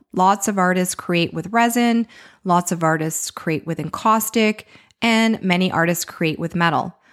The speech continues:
But the way I'm going to be bringing in all of these techniques together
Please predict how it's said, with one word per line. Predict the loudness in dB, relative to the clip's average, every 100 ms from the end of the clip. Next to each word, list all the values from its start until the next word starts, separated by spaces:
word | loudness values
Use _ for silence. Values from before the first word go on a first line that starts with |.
| _ _ _
But | -2 0
the | 0
way | 2 2 2 2 0
I'm | 0
going | 0 0
to | 0
be | 0
bringing | -2 0 2 2 2 2
in | 0 -2
all | 0 2 2
of | 0 -2
these | -4 -4
techniques | -4 -6 -6 -8 -8
together | -10 0 2 2 2 2 2